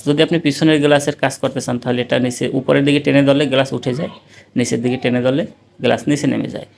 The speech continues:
এছাড়া আলাদা আলাদা দরজা থেকেও আপনি এই কাজটি করতে পারবেন। এই যে দেখেন প্রত্যেকটা দরজায় একটা করে বাটন আছে, এটা আপনি উপরে টান দিলে গ্লাসটা উঠে যাবে, নিচে চাপ দিয়ে ধরলে গ্লাসটা নেমে যাবে।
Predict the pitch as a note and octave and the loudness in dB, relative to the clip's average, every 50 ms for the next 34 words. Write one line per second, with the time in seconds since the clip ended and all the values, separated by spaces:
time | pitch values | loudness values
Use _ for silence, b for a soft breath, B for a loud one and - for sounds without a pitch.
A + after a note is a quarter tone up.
0 | b b b b b D#3+ D#3+ - G#3 G3 G#3 - - - - C#3+ D3 E3 F#3 F#3 | b b b b b -4 0 2 2 2 2 0 -2 -2 2 4 4 4 6 6
1 | G#3 G3+ G3 G3 F#3+ G3 F#3+ D#3+ C#3+ C#3 C#3 C3+ D#3 D3+ D3+ - - - F#3 F3+ | 6 6 6 6 6 4 4 4 4 2 4 4 2 0 -2 -4 -2 2 4 4
2 | D#3 - - - D#3+ - - C#3+ C#3 C3+ C3 - - - - - B2+ - - B2+ | 4 2 2 0 0 0 0 0 0 0 -2 -2 -4 -8 -8 -6 -6 -6 -8 -8
3 | B2+ A#2+ - G#2+ - - - _ _ _ _ _ _ _ _ _ _ _ _ _ | -8 -8 -8 -10 -12 -18 -20 _ _ _ _ _ _ _ _ _ _ _ _ _
4 | - - D3 C#3+ C3 B2+ B2 A#2 - - D#3 C#3+ - E3 - - E3 D3+ D#3 D3 | -2 -2 0 0 0 0 -2 -2 -4 -4 -4 -2 -4 -4 0 0 2 2 4 4
5 | C#3+ D#3+ C#3 C3 C3 - - C#3 - D3 D3 C3+ B2+ A#2 - B2+ A#2+ B2 A#2+ - | 4 4 4 2 0 -2 -4 -2 0 0 0 2 0 0 -2 -2 -2 -2 -4 -4
6 | - - - - b b b b b b b b - - C#3+ C3 - C#3 C3+ C3 | -6 -8 -8 -10 b b b b b b b b -4 -2 -2 -2 0 -2 -2 -2
7 | - - C3 - C3+ B2+ C3 C3 C3+ C#3+ D3+ C#3 B2 B2+ B2+ C3 - - C#3 C3+ | -4 -4 -2 0 0 0 2 2 0 0 0 0 0 -2 -2 0 0 2 2 2
8 | C#3 D3 C#3 C#3+ D3 F#3 A#3+ C4 - b b b b b b - B2 B2 A#2+ - | 2 0 0 0 0 -2 -4 -8 -12 b b b b b b 0 0 0 0 -2
9 | C#3 C3+ - C3+ B2 B2 A#2+ C#3 C#3 C3 C#3 C3+ C3+ C#3 E3+ B3+ - _ - C3 | -2 0 0 0 2 2 2 0 2 4 2 2 2 0 -2 -4 -6 _ -2 0
10 | B2+ B2 - - C#4 C#4 - _ _ - - - D3+ C#3+ A#2 A#2 G#2+ - | 0 0 0 -2 -4 -4 -6 _ _ 2 4 4 6 4 4 2 0 -2